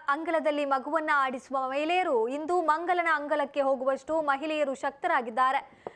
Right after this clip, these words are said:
ಜಿಲ್ಲೆಯಲ್ಲಿ ಎಪ್ಪತ್ತ ಮೂರು ಸಾವಿರ ಮತದಾರರ ಮಹಿಳೆಯರು ಅಧಿಕವಾಗಿದ್ದು, ದಕ್ಷಿಣ ಕನ್ನಡ ಜಿಲ್ಲೆ ಮಹಿಳಾ ಸಾಮ್ರಾಜ್ಯವಾಗಿದೆ.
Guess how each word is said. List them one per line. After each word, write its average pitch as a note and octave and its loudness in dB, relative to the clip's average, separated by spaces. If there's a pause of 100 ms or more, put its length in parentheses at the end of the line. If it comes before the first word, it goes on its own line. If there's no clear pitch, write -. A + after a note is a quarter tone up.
(120)
ಜಿಲ್ಲೆಯಲ್ಲಿ F4 2
ಎಪ್ಪತ್ತ F4 2
ಮೂರು F4 0
ಸಾವಿರ D#4 2
ಮತದಾರರ C#4+ 2
ಮಹಿಳೆಯರು D4 2
ಅಧಿಕವಾಗಿದ್ದು, C#4 0 (400)
ದಕ್ಷಿಣ E4 2
ಕನ್ನಡ G4 2
ಜಿಲ್ಲೆ D4+ 2
ಮಹಿಳಾ D#4+ 2
ಸಾಮ್ರಾಜ್ಯವಾಗಿದೆ. C4+ 0